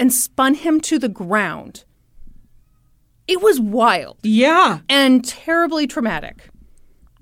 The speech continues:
Speaker 1: Keon Senior pulled this woman off of his son. And at this point,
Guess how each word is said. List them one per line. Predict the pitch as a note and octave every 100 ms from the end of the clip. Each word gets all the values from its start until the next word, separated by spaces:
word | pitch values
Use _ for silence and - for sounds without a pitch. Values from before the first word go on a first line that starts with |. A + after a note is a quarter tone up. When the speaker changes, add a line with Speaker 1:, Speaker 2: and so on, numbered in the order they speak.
| -
Speaker 1:
Keon | - D#4 D4+ C#4+
Senior | D4 C4 B3 A#3
pulled | - B3+ B3+ A3+
this | A#3+ A#3+
woman | A#3 A#3
off | F#3 F#3
of | G#3+
his | B3 A3+
son. | - C3+ A#2 F#3+ - - - - _ _ _ _ _
And | G3+
at | G3 G3
this | B3+
point, | - C#4 C4+ -